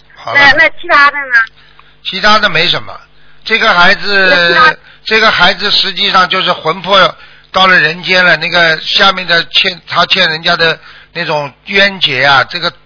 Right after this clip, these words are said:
Speaker 1: 债主子啊，就是鬼啊，他死缠着他不放，所以他的眼睛
Speaker 2: 嗯。
Speaker 1: 整个都在动。实际上他眼睛动的时候，他的灵魂就是精神，就是在跟那些灵性在，在，在，在搞来搞去，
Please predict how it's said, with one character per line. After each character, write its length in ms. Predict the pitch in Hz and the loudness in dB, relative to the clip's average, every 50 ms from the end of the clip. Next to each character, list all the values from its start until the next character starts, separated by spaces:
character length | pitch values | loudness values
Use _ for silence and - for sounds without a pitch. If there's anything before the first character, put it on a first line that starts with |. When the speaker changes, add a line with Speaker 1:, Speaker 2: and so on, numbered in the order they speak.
| _ _ | _ _
Speaker 1:
债 260 | - 208 196 180 165 | 0 2 2 2 0
主 220 | - - 135 117 110 | -2 -6 -10 -10 -10
子 160 | 107 110 127 139 | -10 -6 -2 0
啊， 120 | 135 127 120 | 0 0 0
就 120 | - 165 | -2 -6
是 80 | 160 165 | -8 -10
鬼 300 | - - 151 131 110 110 | -10 -8 -8 -6 -6 -4
啊， 280 | 117 131 131 120 101 - - - - - - | -2 -2 -2 -2 -2 -6 -10 -18 -20 -12 -4
他 160 | - 185 196 | -2 -2 0
死 240 | - - - 143 127 | 0 -2 -6 -8 -8
缠 240 | - - - 151 170 | -6 -2 0 0 0
着 80 | 185 190 | -2 0
他 140 | 185 190 185 | 0 0 0
不 160 | - 180 185 | 0 -4 -8
放， 400 | 185 - 208 196 170 127 101 - - _ _ _ _ _ _ | -4 0 2 2 2 2 0 -6 -14 _ _ _ _ _ _
所 200 | - - 185 202 | -6 -4 -2 -2
以 80 | 196 | -2
他 180 | 151 160 190 196 | 0 0 0 0
的 80 | 190 | 0
眼 260 | 202 180 156 135 127 135 | 0 0 0 -2 -2 -2
睛 160 | - 349 392 339 | 0 0 0 0
Speaker 2:
嗯。 120 | - 226 220 - - - - - | -2 -8 -18 -20 -20 -20 -14 -8
Speaker 1:
整 260 | - 151 147 156 160 | -6 -6 -6 -6 -2
个 200 | - 220 220 208 | 0 0 2 2
都 160 | 208 208 202 | 0 -2 0
在 140 | 196 196 190 | 0 0 0
动。 320 | - - 214 202 175 156 | 0 0 0 0 0 0
实 180 | 151 - - 202 | 0 0 0 0
际 100 | 185 196 | -2 -2
上 120 | 202 196 | -2 0
他 160 | - 202 202 | 2 0 0
眼 200 | 202 175 147 139 | 0 0 -2 -4
睛 160 | 147 175 185 165 | -6 -8 -8 -4
动 180 | - 220 202 185 | -4 -4 -4 -2
的 100 | 180 165 | -2 -2
时 180 | - - 165 | -2 -2 -2
候， 280 | 165 160 175 165 143 - - - - - - | -2 0 0 0 0 0 -4 -12 -20 -16 -10
他 180 | - - 185 185 | -2 0 0 2
的 140 | 185 185 | 2 2
灵 260 | 165 143 147 170 185 175 | 2 0 -2 -2 -4 -6
魂 360 | - 147 131 131 143 156 151 - - - - | -2 0 0 0 -2 -4 -10 -20 -20 -14 -10
就 120 | - - 180 | -6 -4 -4
是 100 | 180 - | -4 -2
精 260 | - - 208 208 202 | -2 -2 -2 -2 -2
神， 260 | - - 156 143 156 | -2 -2 -2 -2 -2
就 140 | 143 180 175 | -4 -2 -2
是 160 | 165 - 160 | -2 -2 -4
在 160 | 151 - 170 170 | -2 -2 -2 -2
跟 260 | - 156 165 165 170 | -2 -4 -8 -8 -6
那 120 | 170 165 160 | -6 -4 -2
些 260 | 151 - 160 156 156 160 | -2 -2 -2 -2 -4 -4
灵 260 | 156 143 135 151 165 | -4 -4 -6 -4 -4
性 180 | 156 170 160 | -4 -6 -4
在， 180 | 139 156 151 131 - - _ _ _ _ _ _ - | -2 -2 -2 -2 -4 -8 _ _ _ _ _ _ -4
在， 200 | - 185 175 156 | -2 0 0 -2
在， 240 | 151 - - 180 170 - - | -4 -4 -4 -4 -4 -4 -4
在 140 | - 185 175 | -4 -4 -4
搞 240 | - - 151 123 120 | -2 0 0 0 2
来 140 | 123 135 156 | 2 2 2
搞 160 | 151 147 120 110 | 0 0 -2 -2
去， 320 | - - - 143 123 107 | -2 -4 -4 -6 -8 -14